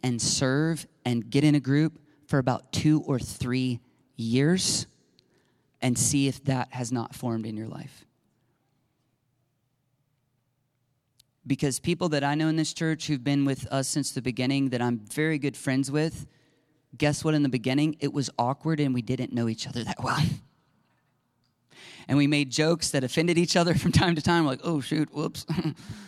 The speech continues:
We hurt each other. We stayed in the trenches. We said, "I'm sorry." We forgave. We kept going.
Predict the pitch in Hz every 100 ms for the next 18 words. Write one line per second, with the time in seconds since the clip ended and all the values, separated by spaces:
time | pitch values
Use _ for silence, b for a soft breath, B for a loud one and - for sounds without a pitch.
0 | B B B _ _ - 131 135 165 170
1 | - 170 165 170 160 _ _ _ _ _
2 | _ _ _ 131 - 160 160 156 151 175
3 | 165 170 160 151 - _ - 131 127 120
4 | 123 113 110 - 147 156 165 160 131 117
5 | 113 107 131 139 156 165 165 - B -
6 | 123 113 - 139 143 160 170 175